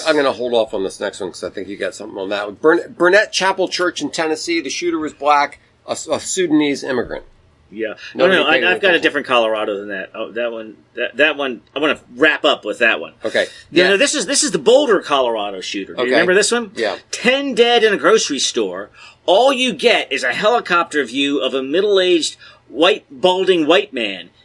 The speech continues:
Speaker 2: Yes! They got all on board, and then they found out he was a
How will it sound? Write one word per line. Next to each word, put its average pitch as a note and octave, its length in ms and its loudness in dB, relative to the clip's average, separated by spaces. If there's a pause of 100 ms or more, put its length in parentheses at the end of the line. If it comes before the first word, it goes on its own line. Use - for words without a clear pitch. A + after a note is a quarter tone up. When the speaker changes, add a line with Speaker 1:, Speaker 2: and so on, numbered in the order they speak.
(160)
Speaker 2:
Yes! G4+ 800 0
They A3 120 4
got G3+ 240 2
all C4 340 6
on A3+ 120 2
board, G3+ 420 6 (220)
and G3 160 2
then C#4+ 160 2
they B3 100 0
found G#3+ 260 2
out G3+ 140 4 (160)
he C4+ 140 -2
was G#3+ 140 2
a G#3 140 6